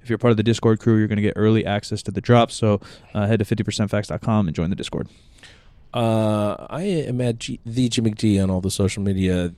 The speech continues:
Speaker 2: Uh, the, the, uh, we're doing some social media changes here. So, uh, the, the gym was, uh, Third Street Barbell, and, uh, if you in,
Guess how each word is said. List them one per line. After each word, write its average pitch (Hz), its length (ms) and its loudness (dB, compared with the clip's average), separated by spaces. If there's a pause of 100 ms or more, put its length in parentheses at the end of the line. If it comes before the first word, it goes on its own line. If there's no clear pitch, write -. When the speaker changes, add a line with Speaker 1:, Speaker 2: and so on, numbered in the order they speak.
Speaker 2:
Uh, 95 640 -4
the, 117 240 -4 (420)
the, 110 640 4
uh, 104 220 2
we're 139 140 6
doing 302 180 4
some 117 200 0
social 131 360 0
media 113 300 2
changes 110 480 0
here. 135 240 6
So, 95 400 4
uh, 92 380 -2 (420)
the, 104 380 2
the 101 220 2
gym 139 440 2
was, 104 600 2
uh, 101 200 2
Third 110 440 2
Street 104 440 -2
Barbell, 98 680 0
and, 95 480 -4
uh, - 100 -12
if 92 300 -2
you 95 540 0
in, 90 240 -6